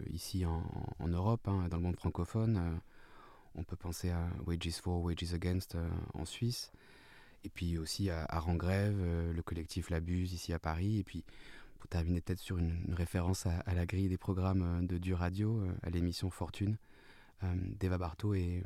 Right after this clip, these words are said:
et Estelle Nabera. Euh, eh bien, Sophie, merci. J'ai l'impression qu'on a, on a réussi à peu près de Reskin, euh, à Estelle Nabera et Eva Bartho à, à balayer un champ assez large, euh,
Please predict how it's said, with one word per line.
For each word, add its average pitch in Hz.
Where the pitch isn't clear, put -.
et 87
Estelle 95
Nabera. 87
Euh, 87
eh -
bien, 104
Sophie, 107
merci. 123
J'ai 104
l'impression 95
qu'on 98
a, 87
on 87
a 85
réussi 87
à 92
peu 90
près 104
de 95
Reskin, 95
euh, 82
à 80
Estelle 90
Nabera 95
et 95
Eva 90
Bartho 92
à, 87
à 87
balayer 92
un 90
champ 95
assez 92
large, 95
euh, 85